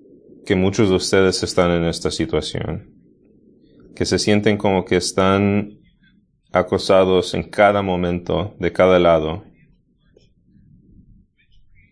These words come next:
Algunos de ustedes tienen enfermedades físicas, y estas enfermedades crean dificultades financieras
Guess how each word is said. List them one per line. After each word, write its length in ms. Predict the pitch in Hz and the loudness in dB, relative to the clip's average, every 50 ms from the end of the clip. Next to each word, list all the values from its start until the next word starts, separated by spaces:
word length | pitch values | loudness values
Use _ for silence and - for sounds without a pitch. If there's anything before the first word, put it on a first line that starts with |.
| _ _ _ _ 1077 1077 1077 _ _ _ _ _ _ _ _ _ _ _ _ _ _ _ _ _ _ _ _ _ _ - - _ _ _ _ _ _ _ _ _ | _ _ _ _ _ _ _ _ _ _ _ _ _ _ _ _ _ _ _ _ _ _ _ _ _ _ _ _ _ -20 -20 _ _ _ _ _ _ _ _ _
Algunos 400 | - 90 92 101 104 110 110 107 | -2 0 2 2 2 2 2 2
de 80 | 113 | 2
ustedes 460 | 107 - - 113 110 110 110 107 - - | 0 2 2 4 4 6 4 4 2 0
tienen 340 | 110 98 101 101 101 98 | 0 0 2 2 2 2
enfermedades 720 | 95 95 92 104 98 95 95 92 95 95 98 98 92 - - | 0 0 2 0 0 2 2 4 4 4 4 4 2 0 0
físicas, 920 | 113 117 120 - 131 113 - 95 82 80 - - - - - - - _ _ _ _ _ _ _ _ _ _ _ _ _ _ _ _ _ _ _ _ _ _ _ _ _ _ _ _ _ _ _ _ | 0 0 2 2 0 0 2 2 0 0 0 -4 -8 -12 -12 -14 -20 _ _ _ _ _ _ _ _ _ _ _ _ _ _ _ _ _ _ _ _ _ _ _ _ _ _ _ _ _ _ _ _
y 160 | - - 98 | -2 0 2
estas 260 | 98 92 - 104 101 | 2 2 2 0 0
enfermedades 800 | - 104 95 - 98 95 92 95 95 98 107 117 117 117 117 117 | 0 0 2 2 2 2 4 4 4 4 4 4 4 2 2 0
crean 280 | - - 101 101 101 98 | 0 2 2 2 2 0
dificultades 680 | 92 - - 98 90 - 92 85 - 98 95 95 90 - | -2 -2 -2 -2 -2 -2 -2 2 4 4 4 4 2 0
financieras 1160 | - 101 90 85 85 85 85 - - 104 107 113 113 113 110 110 107 110 - - - - - | -2 -2 -2 0 -2 -2 -4 -2 2 4 4 6 6 6 6 4 4 0 -4 -10 -12 -14 -16